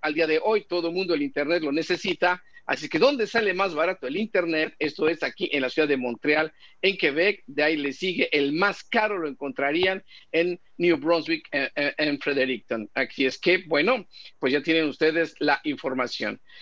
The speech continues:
Y bueno, pues entonces, como verán, aquí tenemos una, una idea sobre estos servicios.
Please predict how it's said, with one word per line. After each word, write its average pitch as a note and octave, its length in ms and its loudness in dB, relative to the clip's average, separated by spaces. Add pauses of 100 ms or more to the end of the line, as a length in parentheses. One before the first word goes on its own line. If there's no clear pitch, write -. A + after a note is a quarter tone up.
(560)
Y D#3+ 120 4
bueno, C#4+ 300 4
pues G3 180 -6
entonces, G3 580 0
como E3 280 0
verán, F3+ 440 2
aquí D#3+ 380 -2
tenemos F3 480 0
una, E3+ 460 0
una D#3 340 0
idea D#3 580 0
sobre C#3 720 0
estos C#3+ 380 -4
servicios. E3 880 0